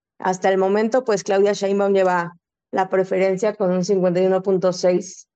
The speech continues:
por ciento, con ocho puntos de ventaja sobre Xochitl Gálvez, ¿no? En-, entonces, pues, ahí van, ahí van liderando las mujeres,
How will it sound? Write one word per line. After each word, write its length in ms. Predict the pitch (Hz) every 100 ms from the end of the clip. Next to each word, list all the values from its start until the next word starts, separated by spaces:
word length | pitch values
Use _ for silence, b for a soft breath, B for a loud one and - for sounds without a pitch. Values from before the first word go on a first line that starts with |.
| _ _ _ -
por 200 | 190 180
ciento, 640 | 180 214 214 208 285 285
con 160 | 190 185
ocho 240 | 185 202
puntos 360 | 208 208 214 196
de 120 | 190
ventaja 560 | 170 170 175 180 190 185
sobre 260 | 185 170
Xochitl 380 | 165 165 - 170
Gálvez, 580 | 165 165 175 - - - _ _ _ _ -
¿no? 320 | 190 220 269
En-, 420 | - 180 170 160 _ _
entonces, 360 | - 180 180 185
pues, 180 | 180 175
ahí 140 | 196
van, 280 | 208 226 226
ahí 120 | 214
van 240 | 202 214 220
liderando 400 | 190 185 196 202
las 160 | 185
mujeres, 600 | 175 170 196 214 247 -